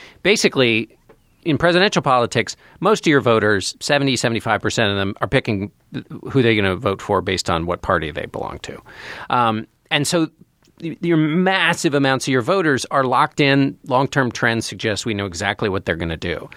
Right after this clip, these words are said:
And so a lot of it is not up for grabs, but we cover it, and, and people write books afterwards as if every single moment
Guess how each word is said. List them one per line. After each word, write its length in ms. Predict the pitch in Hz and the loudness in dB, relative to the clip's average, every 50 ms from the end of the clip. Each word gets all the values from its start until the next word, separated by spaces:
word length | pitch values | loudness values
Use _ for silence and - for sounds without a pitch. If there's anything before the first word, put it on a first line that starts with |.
| - - - - | -20 -20 -6 -4
And 100 | - - | -2 -2
so 320 | - 170 165 156 151 - - - - _ _ - - _ _ _ _ - | 0 0 2 2 0 0 -4 -12 -20 _ _ -20 -20 _ _ _ _ 0
a 60 | 156 | 2
lot 260 | 143 139 156 190 196 | 2 2 2 2 2
of 80 | 185 151 | 2 2
it 100 | 135 127 | 2 2
is 140 | 123 107 131 | 0 0 0
not 320 | 123 123 127 131 139 - | 2 2 2 2 2 0
up 180 | - 110 - - | 0 -2 -2 -4
for 140 | - 123 | -4 -4
grabs, 520 | 95 113 156 151 104 - - - - - - - - - - | 0 2 2 2 0 0 -4 -10 -16 -18 -18 -18 -18 -4 0
but 160 | 156 160 - | 0 2 2
we 120 | 156 143 | 2 0
cover 420 | 139 - - 226 233 214 190 120 110 | 0 -2 -2 -2 -2 0 0 0 0
it, 240 | 101 98 104 - - - - - | 0 -2 -4 -6 -10 -16 -8 -6
and, 200 | 127 117 117 120 - | -4 -2 -2 -4 -2
and 260 | - 127 123 117 110 107 | -2 0 0 0 0 -2
people 380 | - - 147 - 135 123 120 | -4 -4 -4 -2 0 0 0
write 300 | 117 120 113 110 104 - | 2 2 0 0 -2 -2
books 340 | 143 131 120 - - - - - _ - | -2 -2 -2 -2 -6 -10 -12 -8 _ 0
afterwards 760 | 139 151 175 - - 147 117 92 85 78 80 95 101 - - - | 0 2 0 0 0 -2 -2 0 -2 -4 -6 -6 -10 -12 -6 -2
as 260 | - - 127 117 104 - | 0 0 0 0 -2 -4
if 280 | - 143 131 120 - - - | -2 -2 -2 -2 -2 -2 -2
every 320 | 156 160 151 170 170 147 | -2 0 2 0 0 0
single 420 | - - - 156 147 147 127 123 | 0 2 2 4 4 4 4 4
moment 600 | 120 113 113 120 123 123 117 101 87 90 - - | 4 4 4 4 4 4 2 0 -2 -6 -10 -14